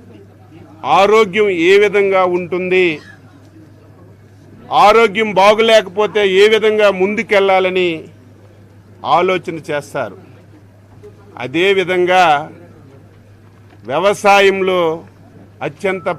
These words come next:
ప్రాధాన్యత కలిగినది భూమి. భూమి ఏ విధంగా ఉంది, భూమి యొక్క సార్థత ఏ విధంగా ఉంది తెలుసుకోవలసినటువంటి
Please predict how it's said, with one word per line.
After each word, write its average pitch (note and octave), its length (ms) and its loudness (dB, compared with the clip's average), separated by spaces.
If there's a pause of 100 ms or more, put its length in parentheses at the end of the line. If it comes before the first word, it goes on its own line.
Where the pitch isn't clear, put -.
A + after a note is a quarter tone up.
ప్రాధాన్యత F3+ 680 -4 (100)
కలిగినది E3 500 -8 (140)
భూమి. E3+ 280 -6 (2000)
భూమి A#3+ 420 2 (1400)
ఏ A3+ 40 6 (120)
విధంగా A#3 420 4 (140)
ఉంది, G#3 300 2 (1400)
భూమి A#3+ 400 0
యొక్క A3+ 260 -4 (140)
సార్థత A3+ 520 2 (220)
ఏ A3 40 4 (100)
విధంగా A3 360 2 (120)
ఉంది G#3 280 2 (1800)
తెలుసుకోవలసినటువంటి G#3 1400 -2